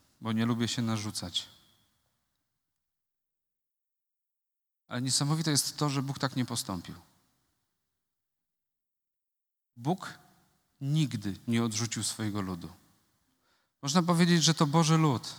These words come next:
że to Izrael odrzucił swojego Boga. Ale Bóg nigdy nie odpowiedział tym samym. Macie świadomość tego, że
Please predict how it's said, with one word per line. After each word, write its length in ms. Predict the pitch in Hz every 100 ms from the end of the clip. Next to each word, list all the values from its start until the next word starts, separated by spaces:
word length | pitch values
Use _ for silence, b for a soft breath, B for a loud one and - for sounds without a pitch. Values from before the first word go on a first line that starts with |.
| -
że 80 | 120
to 120 | 147
Izrael 480 | 151 143 180 147 113
odrzucił 400 | 110 120 - 143
swojego 380 | - 147 147
Boga. 360 | 147 131 95 87 - - _ _ _ _ _ _ _ _ _ _ _ _ _
Ale 240 | 117 117
Bóg 340 | 117 143 196 - -
nigdy 380 | 135 143 139 160
nie 140 | 139
odpowiedział 480 | 127 - 120 127 127
tym 180 | - 123
samym. 420 | 120 101 85 80 - - _ _ _ _ _ _ _ _ _ _ _ _ _ _ _
Macie 240 | 185 247
świadomość 720 | 220 - 180 190 220 151 - -
tego, 320 | 175 170 160
że 240 | 135 143